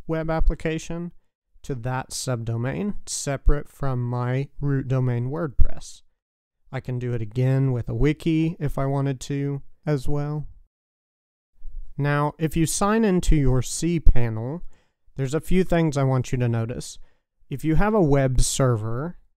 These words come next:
you have a limited amount of disk space available. Just like on a regular computer, you have a limited amount of hard drive space available.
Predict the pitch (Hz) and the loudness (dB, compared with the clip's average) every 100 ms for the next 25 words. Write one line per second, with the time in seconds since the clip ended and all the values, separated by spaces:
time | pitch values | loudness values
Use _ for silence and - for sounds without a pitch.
0 | _ _ _ _ 143 139 - 156 156 151 | _ _ _ _ 2 4 6 4 2 2
1 | 131 131 139 147 147 147 139 127 120 123 | 2 2 4 2 2 0 0 0 -2 -6
2 | - 135 117 120 135 127 - - - - | -8 -8 -8 -8 -8 -8 -8 -14 -14 -8
3 | - 127 113 - 113 113 113 120 131 120 | -2 0 0 -2 -4 -2 -2 -4 -6 -4
4 | 127 135 - 143 131 - 135 131 123 - | -2 -2 -2 -2 -2 -4 -2 -2 -2 -2
5 | 131 117 123 127 135 131 123 143 127 127 | -2 0 -2 -2 -2 -2 -2 4 6 4
6 | 120 120 123 - _ _ 135 123 127 123 | 2 -8 -12 -16 _ _ -2 0 0 0
7 | 120 123 127 127 120 117 120 - 135 123 | 2 2 2 2 0 -2 -4 -6 4 8
8 | - 208 147 120 120 117 - 123 131 - | 8 6 0 -2 -2 -4 -2 -2 -2 -4
9 | 139 69 69 71 - - | -6 -6 -6 -8 -10 -10